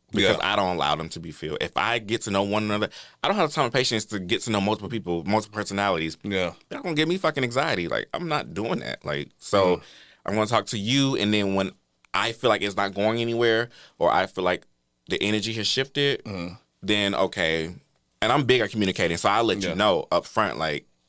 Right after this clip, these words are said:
Speaker 1: I feel like this is what's going on, la, da, da, da. How you take is how you take it. You know what I'm saying? We have to part ways because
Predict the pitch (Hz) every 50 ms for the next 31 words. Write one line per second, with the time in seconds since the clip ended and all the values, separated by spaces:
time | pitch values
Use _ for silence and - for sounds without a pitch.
0 | _ _ _ _ _ - 85 - - 95 92 85 78 85 78 85 85 85 85 80
1 | - - 82 80 82 82 80 80 80 78 78 78 78 78 80 78 78 80 92 92
2 | 87 85 - - - - - - - - _ - 107 98 101 107 101 110 104 -
3 | - 92 90 85 85 80 - 92 82 73 - 71 69 - - _ - 90 87 85
4 | 82 85 85 - 90 85 82 82 82 87 95 98 98 92 90 - 90 87 87 -
5 | - - 104 98 - 90 92 92 92 87 87 95 87 - 90 85 85 82